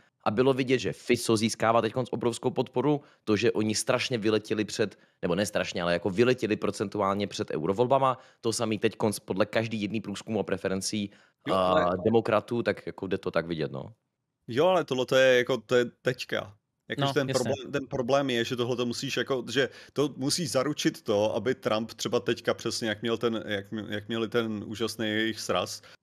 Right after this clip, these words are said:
Speaker 2: kde si pokecali, tak by
Speaker 3: Předevčírem.
Speaker 2: Trump nesměl mít, nesměl mít tu předná-, jakože ten, ten jeho proslov, který měl, jo.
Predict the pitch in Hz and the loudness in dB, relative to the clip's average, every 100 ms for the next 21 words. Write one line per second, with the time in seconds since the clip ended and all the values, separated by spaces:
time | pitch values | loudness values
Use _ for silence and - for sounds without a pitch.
0 | - 98 120 107 101 104 101 95 104 - | -6 -2 -2 -2 -2 -2 0 0 -2 -6
1 | - - 123 117 120 117 120 - 120 - | -12 -4 0 0 2 2 0 -2 -6 -2
2 | 127 120 127 117 123 113 - 127 131 127 | 0 2 0 -2 -2 0 0 0 0 -2
3 | 120 143 - 131 110 117 120 120 123 113 | -2 -6 -4 -4 0 0 0 0 0 0
4 | 110 120 95 127 117 117 120 101 - 113 | 0 -2 -4 -2 -2 0 -2 -4 -2 -2
5 | - 127 117 - 117 117 120 127 123 98 | 0 -2 -2 0 2 2 0 0 0 -4